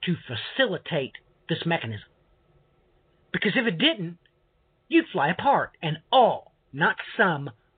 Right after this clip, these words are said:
all astrophysicists and geologists know this. They know it. So,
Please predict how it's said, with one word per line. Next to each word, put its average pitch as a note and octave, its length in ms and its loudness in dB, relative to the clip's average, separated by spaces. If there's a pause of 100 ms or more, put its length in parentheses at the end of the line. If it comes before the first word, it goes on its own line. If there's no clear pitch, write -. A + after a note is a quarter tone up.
(160)
all G3 640 6
astrophysicists D#3 920 0 (260)
and B2+ 160 -4
geologists C3 520 -2 (340)
know F4+ 420 2
this. - 240 -6 (260)
They E3+ 140 4
know F#3 300 4
it. - 120 -6 (1500)
So, A3 220 6